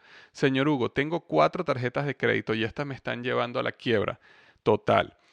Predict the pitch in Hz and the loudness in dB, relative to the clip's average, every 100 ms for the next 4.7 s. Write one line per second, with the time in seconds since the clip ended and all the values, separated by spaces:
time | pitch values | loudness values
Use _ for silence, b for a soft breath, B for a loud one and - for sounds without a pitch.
0 | b 120 120 131 135 151 156 147 151 139 | b 0 2 0 0 0 -2 -2 -2 -4
1 | 135 131 117 107 107 107 120 131 123 - | -4 -2 -2 2 0 2 0 0 0 2
2 | 117 110 110 120 120 123 107 107 104 b | 2 4 4 4 0 -4 -8 -8 -10 b
3 | b - 120 117 127 120 117 131 127 107 | b -4 -4 0 -2 -2 -4 -6 -4 0
4 | 104 117 117 101 95 - | -2 -4 -8 -8 -8 -10